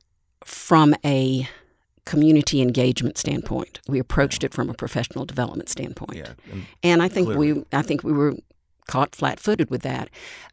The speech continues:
Speaker 1: By the time that that may have become apparent, I, I'd suggest that we were so overwhelmed with covid and that was the priority, um, that maybe we didn't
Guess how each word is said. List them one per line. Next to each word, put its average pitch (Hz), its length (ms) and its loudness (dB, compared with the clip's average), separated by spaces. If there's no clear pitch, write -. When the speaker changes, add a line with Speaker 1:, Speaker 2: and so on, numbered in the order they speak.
Speaker 1:
By 165 260 2
the 170 100 0
time 220 340 0
that 190 160 0
that 160 200 2
may 165 200 6
have 170 160 4
become - 260 -2
apparent, 208 720 -2
I, 160 300 2
I'd 175 280 -2
suggest 160 640 -2
that 147 140 0
we 151 180 0
were 151 140 0
so 139 220 2
overwhelmed 147 500 0
with - 160 -8
covid 160 440 -2
and 131 340 0
that 131 200 -2
was 160 140 -2
the 156 80 -2
priority, 160 800 -2
um, 135 520 2
that 143 200 -4
maybe 139 460 2
we 147 180 4
didn't 147 480 6